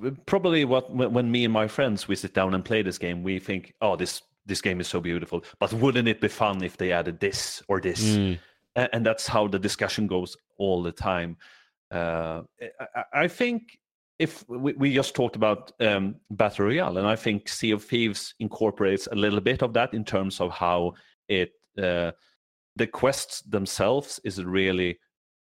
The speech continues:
Speaker 1: boring in the game, but it's a segue towards all those meetings with other players, the confrontation. I
Speaker 2: Right.
Speaker 1: think
Speaker 2: It's a
Speaker 1: that's
Speaker 2: reason to, to, it's just a reason to get people in the same place and, uh,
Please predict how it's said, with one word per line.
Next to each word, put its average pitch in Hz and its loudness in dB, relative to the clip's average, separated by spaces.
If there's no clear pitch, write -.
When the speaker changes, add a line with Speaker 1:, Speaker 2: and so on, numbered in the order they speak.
Speaker 1:
boring 101 0
in 95 0
the 95 0
game, 107 0
but 95 0
it's - -6
a 101 -2
segue 101 0
towards 90 -2
all 101 2
those 90 -4
meetings 98 -4
with 82 -8
other 82 -6
players, 87 -6
the 90 -10
confrontation. 92 -4
I 104 0
Speaker 2:
Right. 92 4
Speaker 1:
think 101 2
Speaker 2:
It's 113 4
a 127 8
Speaker 1:
that's 120 6
Speaker 2:
reason 113 4
to, 101 4
to, 101 0
it's 107 0
just 123 4
a 117 6
reason 101 2
to - -6
get 92 0
people 95 0
in 85 -2
the 90 -6
same 90 -2
place 90 -2
and, 80 -6
uh, 80 -4